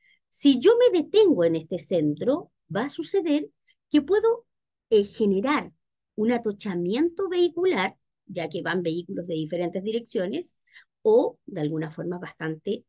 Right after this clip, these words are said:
peligroso, ya que se podría causar un siniestro. Estas líneas de no bloquear cruce usted también las va a encontrar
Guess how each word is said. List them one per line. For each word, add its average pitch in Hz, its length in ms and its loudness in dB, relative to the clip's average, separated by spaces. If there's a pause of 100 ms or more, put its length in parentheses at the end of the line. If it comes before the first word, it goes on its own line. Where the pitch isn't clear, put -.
peligroso, 175 960 -4 (100)
ya 156 200 -8
que 196 80 -10
se 202 140 -12
podría 170 360 -8
causar 175 380 -10
un 180 80 -6
siniestro. 285 600 -2 (720)
Estas 392 280 0
líneas 359 340 4
de 277 100 2
no 233 160 2
bloquear 214 420 -4
cruce 285 340 -6
usted 233 240 -4
también 175 300 -4
las 196 160 -8
va 190 80 -6
a 190 40 -4
encontrar 202 640 -6